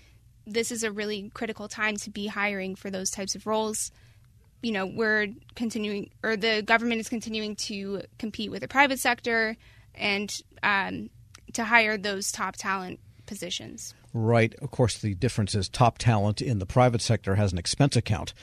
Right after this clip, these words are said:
Speaker 2: and you don't ever have that in the government. So maybe someday we'll fix that one, too.
Speaker 1: Yeah, we'll, <laughs> we'll have to see about that. Yeah.
Speaker 2: <laughs> Yeah, no, no time soon. Don't hold your breath. Federal News Network's Drew Friedman, thanks so much.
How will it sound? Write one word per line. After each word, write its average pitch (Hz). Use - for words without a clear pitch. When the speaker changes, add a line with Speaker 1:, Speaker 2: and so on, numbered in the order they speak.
Speaker 2:
and 107
you 110
don't 110
ever 101
have 117
that 95
in 90
the 95
government. 98
So 92
maybe 120
someday 113
we'll 95
fix -
that 104
one, 95
too. 104
Speaker 1:
Yeah, 240
we'll, 247
<laughs> 339
we'll 285
have 302
to 320
see 285
about 214
that. 220
Yeah. 226
Speaker 2:
<laughs> -
Yeah, 127
no, 110
no 117
time 107
soon. 110
Don't 110
hold 107
your 95
breath. 107
Federal 135
News 131
Network's 127
Drew 233
Friedman, 135
thanks 113
so 123
much. 107